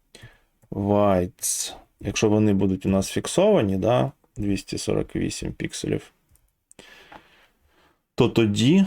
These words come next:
буде працювати цей переніс тоді, коли їм не буде вистачати місця.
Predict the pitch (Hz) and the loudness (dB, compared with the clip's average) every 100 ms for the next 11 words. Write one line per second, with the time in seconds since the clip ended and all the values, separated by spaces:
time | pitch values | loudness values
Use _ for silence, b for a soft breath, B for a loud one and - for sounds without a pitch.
0 | B B B _ - 120 110 110 110 - | B B B _ 0 2 2 2 0 0
1 | 107 101 110 - 98 92 - - 117 - | 2 2 2 2 0 2 -2 -10 -8 0
2 | 98 90 104 101 104 135 147 - 107 98 | 0 2 2 2 4 2 2 0 0 0
3 | 107 135 - 104 104 101 101 101 98 104 | 0 0 2 4 4 4 4 4 2 2
4 | 98 95 - - 92 - 95 101 95 - | 0 0 -4 -2 -2 0 0 2 0 -4
5 | - 151 202 | -2 0 0